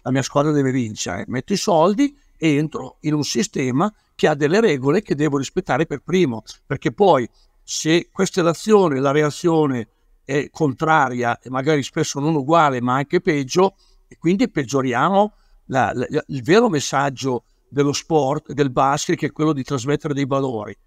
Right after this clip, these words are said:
che non sono solo i risultati sportivi, ma anche quello che siamo tutti in un circo, che ci divertiamo. Siamo stati fortunati di nascere in Italia invece che in Israele, in Palestina o in Ucraina o in Russia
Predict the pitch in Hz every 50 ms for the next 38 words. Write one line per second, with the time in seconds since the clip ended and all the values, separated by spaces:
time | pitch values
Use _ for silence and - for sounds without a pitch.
0 | _ _ _ _ - 151 143 139 - - 208 196 156 - - 165 143 139 139 147
1 | 120 143 131 113 - 147 139 135 131 _ - 120 107 104 _ _ _ _ _ _
2 | _ - - - - 196 190 - - 175 151 143 147 151 190 208 208 _ _ _
3 | _ - - 123 113 117 135 135 - 185 - - 151 131 127 139 160 170 196 196
4 | 208 - _ _ _ _ _ - 120 - - 131 147 156 143 - - 160 - -
5 | 202 208 - - 151 139 143 151 139 - - - 185 175 156 139 139 - - -
6 | 165 175 214 233 _ _ _ _ _ - - 135 - - 139 120 139 147 143 165
7 | 170 160 139 170 190 156 131 123 117 123 135 139 160 202 214 _ _ _ _ _
8 | _ - - - 135 131 123 - 165 - 156 147 - 156 131 - - 151 160 170
9 | 180 156 - 139 123 131 131 151 156 151 143 - - 139 123 123 117 110 _ _
10 | _ _ _ _ _ _ - 160 147 151 147 - - 175 170 156 147 151 143 139
11 | 135 135 147 143 - 147 123 - - 143 139 127 - _ _ _ - - 139 143
12 | 151 143 - 147 143 147 156 160 156 147 143 131 110 - 143 151 151 139 - _
13 | - 160 160 151 135 123 131 139 147 139 135 135 - 143 139 131 127 127 127 135
14 | 147 147 170 202 214 185 143 127 127 135 143 156 151 147 - - - 170 180 208
15 | 247